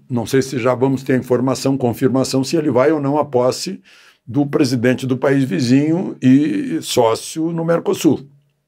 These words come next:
Bolsonaro foi convidado, aceitou,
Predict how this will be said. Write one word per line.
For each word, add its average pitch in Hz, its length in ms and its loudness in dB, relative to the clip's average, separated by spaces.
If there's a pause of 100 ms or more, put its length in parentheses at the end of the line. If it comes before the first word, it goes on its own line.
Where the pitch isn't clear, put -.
(1160)
Bolsonaro 113 460 0
foi - 140 -8
convidado, 135 580 -2
aceitou, - 680 0